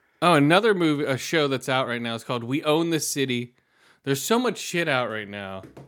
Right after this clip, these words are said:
Uh, We Own This City. It's basi-, it's, people are like, "Oh, this is the next Wire. Oh, this is gonna be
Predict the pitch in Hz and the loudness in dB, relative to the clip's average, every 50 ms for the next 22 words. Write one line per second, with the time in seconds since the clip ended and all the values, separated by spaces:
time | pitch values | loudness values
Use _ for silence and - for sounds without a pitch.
0 | _ _ - - _ _ _ _ _ _ _ _ _ _ _ _ _ - 113 113 | _ _ -20 -20 _ _ _ _ _ _ _ _ _ _ _ _ _ -6 -4 -2
1 | 113 110 107 110 113 131 139 147 156 160 170 165 160 151 151 - - 147 139 135 | 0 0 0 0 -2 -2 0 2 2 2 2 0 0 -2 -2 -2 -2 0 2 2
2 | 131 127 127 127 123 123 131 - - - 123 117 110 113 113 - - - 160 151 | 2 0 0 -2 -2 -4 -6 -6 -8 -6 -4 -2 -4 -4 -6 -12 -2 0 2 2
3 | 139 - - 110 143 135 135 - - - - 131 131 - - 175 - 175 160 147 | 2 0 -4 -4 -4 -6 -4 -6 -8 -8 -8 -10 -12 -10 -10 -6 -4 -2 0 2
4 | 139 135 123 120 - 151 120 98 117 147 - - 196 156 135 117 110 113 104 - | 2 2 0 0 -2 -4 -4 -2 -4 -4 -4 -4 -4 -4 -4 -6 -6 -6 -6 -8
5 | - - - 98 95 - 95 98 98 90 - _ _ _ - - - - _ - | -10 -14 -14 -14 -12 -10 -10 -10 -10 -12 -14 _ _ _ -20 -20 -20 -8 _ 2
6 | 165 135 113 - - - - - - 143 185 - - 208 170 147 143 190 170 139 | 2 2 2 0 -6 -14 -20 -12 -4 -4 -4 -2 -2 -6 -6 0 0 2 2 2
7 | 131 117 - 131 117 | -2 -4 -6 -8 -10